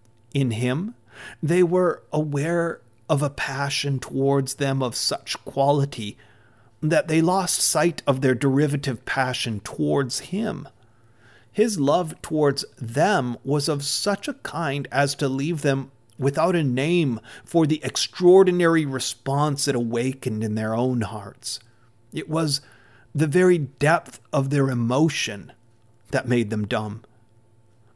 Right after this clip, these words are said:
They were but as vessels swept onward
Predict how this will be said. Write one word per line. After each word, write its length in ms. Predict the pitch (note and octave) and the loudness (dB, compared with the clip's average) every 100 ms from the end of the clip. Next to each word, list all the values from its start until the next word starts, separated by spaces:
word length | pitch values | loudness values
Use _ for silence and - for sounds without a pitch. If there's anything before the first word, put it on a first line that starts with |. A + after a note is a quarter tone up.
| - | -6
They 220 | D3 E3 | 0 2
were 420 | D#3+ D#3+ D#3+ C#3 - _ _ _ - | 4 4 2 0 -10 _ _ _ -16
but 260 | A#2 D3 - | -10 -8 -2
as 240 | C3+ C3 | 0 0
vessels 640 | C3+ C#3 B2+ - B2 A#2 - _ | -2 0 0 0 -2 -4 -6 _
swept 500 | - - D3 C3 - - | -4 -2 -2 -6 -8 -2
onward 600 | C3+ C3+ C3+ B2 A#2 A#2+ | 0 2 2 -2 -4 -8